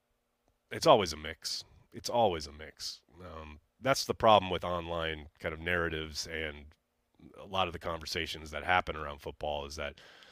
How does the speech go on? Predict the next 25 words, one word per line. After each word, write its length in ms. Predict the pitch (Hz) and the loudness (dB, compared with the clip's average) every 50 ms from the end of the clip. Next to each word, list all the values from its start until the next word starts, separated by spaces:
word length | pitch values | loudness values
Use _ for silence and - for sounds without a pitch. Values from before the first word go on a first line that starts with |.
| - _ _ _ _ | -20 _ _ _ _
it 140 | - 98 98 | -8 -6 -2
is 80 | 95 | 0
so 320 | - - - - 131 127 123 | 0 2 6 8 8 8 8
complex 560 | - - 110 104 95 - 107 101 95 - - | 8 4 2 2 2 2 2 2 2 2 -4
and 100 | 90 85 | -8 -6
there 120 | 82 85 | -4 -4
are 40 | 85 | -2
so 300 | 82 - - - 120 117 | -2 -4 0 4 4 4
many 160 | 117 110 104 | 4 2 -2
factors 540 | 90 - - 87 80 82 - - 80 78 78 | -2 0 0 0 0 0 -4 -8 -10 -8 -8
and 100 | 82 80 | -10 -8
there 60 | 80 | -8
are 40 | 80 | -8
so 280 | - - - - 120 110 | -6 -6 -2 0 0 0
many 160 | 107 101 87 | 0 -2 -6
things 580 | - - 92 87 80 78 78 73 - - - - _ _ | -6 -4 -6 -6 -4 -6 -10 -8 -8 -8 -8 -10 _ _
at 200 | - 95 90 - _ | 0 0 0 0 _
play. 480 | - - 107 98 87 80 76 73 71 - _ _ _ _ _ _ _ _ _ - - | -2 4 4 6 6 6 2 -2 -6 -12 _ _ _ _ _ _ _ _ _ -12 -10
Hell, 380 | - - 117 95 76 69 - _ _ _ _ _ _ _ _ _ _ | 0 2 2 2 2 -2 -10 _ _ _ _ _ _ _ _ _ _
forget 320 | - - 95 98 110 98 - _ | -10 -8 -2 0 0 -2 -2 _
each 280 | 98 95 80 - - | -10 -10 -8 -10 -6
game, 380 | - 85 98 104 87 76 78 78 _ | -2 -2 0 0 -2 -6 -8 -14 _
like, 160 | 82 82 80 _ | -10 -10 -10 _
each 300 | 110 107 92 82 80 73 | -12 -10 -10 -12 -12 -6
down, 400 | 76 80 90 90 76 - 78 | -2 0 0 0 -2 -4 -12